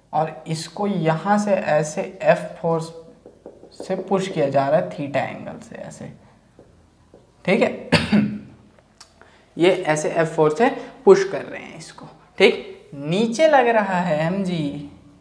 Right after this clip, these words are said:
ऊपर लग रहा है normal, ठीक है, और इस तरफ लग रहा है F cos theta और नीचे की तरफ लग रहा है f sin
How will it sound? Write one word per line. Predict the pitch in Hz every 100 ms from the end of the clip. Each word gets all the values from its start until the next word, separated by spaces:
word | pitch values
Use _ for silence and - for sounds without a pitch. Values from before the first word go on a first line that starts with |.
| - - _ _ _ _ _ _ _ _ -
ऊपर | 208 - 208
लग | 185 165
रहा | 151 147 170
है | 240 196 147 139
normal, | 143 160 196 185 143 151 - - - -
ठीक | 175 185
है, | 151 - - - - - _ _ - -
और | 185 226 180 165 180 - - - _ _ _ _ - - _ _ - - - _ _ _ _ _ _ _
इस | 226 262 - 262
तरफ | 254 240
लग | 214 185
रहा | 180 160
है | 147 143 - - 156
F | 180 - - - - - - _ _ _ -
cos | 147 180 180
theta | - 220 208 156 - - - _ _ _ _ _ _ - 156
और | 170
नीचे | 165 165 180 175 240
की | 226
तरफ | 202 190
लग | 165 151
रहा | 147
है | 160 196 - - 165
f | 196 - -
sin | - - - -